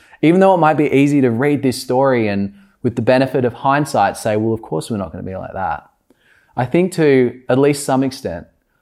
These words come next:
I think we fall into a lot of the same traps as the, uh, ancient Babylonians in this story. So I just wanna give us a few examples of what I think this looks like in, uh, twenty-first century Western society.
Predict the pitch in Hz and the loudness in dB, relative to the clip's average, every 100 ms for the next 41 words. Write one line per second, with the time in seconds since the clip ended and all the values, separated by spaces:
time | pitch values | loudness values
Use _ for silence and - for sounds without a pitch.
0 | - 117 143 131 131 123 139 131 127 127 | -8 -4 -2 0 -2 0 0 0 0 -2
1 | 110 107 101 98 104 98 - 82 - - | -4 -2 -4 -6 -8 -8 -6 -8 -8 -16
2 | - _ _ _ _ 101 95 - 107 98 | -20 _ _ _ _ -6 -6 -2 -2 0
3 | 92 90 104 104 - 104 92 92 87 82 | 0 -2 -4 -8 -8 -8 -6 -6 -8 -8
4 | 87 - 80 87 - 95 90 95 _ _ | -10 -8 -10 -12 -10 -8 -8 -10 _ _
5 | _ _ _ _ _ _ _ _ _ _ | _ _ _ _ _ _ _ _ _ _
6 | - 139 156 190 233 240 220 196 160 135 | 0 2 2 2 2 4 4 4 2 -2
7 | - 156 180 190 196 196 - - - 135 | -6 -4 0 2 0 -2 -20 -18 -4 -2
8 | 120 123 131 120 113 110 113 110 - 127 | 0 0 2 0 0 0 0 0 -2 -4
9 | 110 98 117 120 - - 113 104 - _ | -4 -6 0 0 0 -2 -2 -2 -8 _
10 | _ _ _ - 120 110 104 - - 135 | _ _ _ -8 -2 0 -2 -4 -2 -2
11 | 139 131 120 - 101 95 107 101 101 - | 0 -2 -2 -4 -8 -8 -8 -10 -10 -16
12 | _ _ - 95 - 95 95 - 101 - | _ _ -6 -6 -4 -6 -8 -10 -16 -8
13 | 95 95 87 | -6 -6 -6